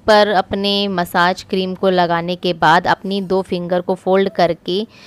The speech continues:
चिन एरिया पर आपको प्रेशर देते हुए ईयर तक लेके जाना है और हल्के हाथों से ये करना है। टेन टाइम आपको चिन एरिया से लेकर जाके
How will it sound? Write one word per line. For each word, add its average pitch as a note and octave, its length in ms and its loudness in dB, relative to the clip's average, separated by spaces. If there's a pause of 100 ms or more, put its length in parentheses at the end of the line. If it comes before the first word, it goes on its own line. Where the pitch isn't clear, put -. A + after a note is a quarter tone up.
(260)
चिन B3+ 220 0
एरिया G3+ 380 2
पर G3 200 4
आपको - 500 0
प्रेशर G3+ 480 0
देते F#3 360 -4
हुए F3+ 480 -2 (540)
ईयर G#3+ 240 2
तक A#3+ 220 -2
लेके G3 400 0
जाना F3 380 -2
है F#3 280 -4
और F#3 540 4
हल्के G#3 360 0
हाथों G#3 320 0
से G3+ 140 -6
ये G3 180 -2
करना F#3 280 -4
है। F#3+ 180 -4
टेन G3+ 320 -2
टाइम G3+ 300 0
आपको G3 460 -2 (360)
चिन A3 200 -2
एरिया G3 260 0
से G#3 120 -6
लेकर G3 420 -2 (320)
जाके G3 400 0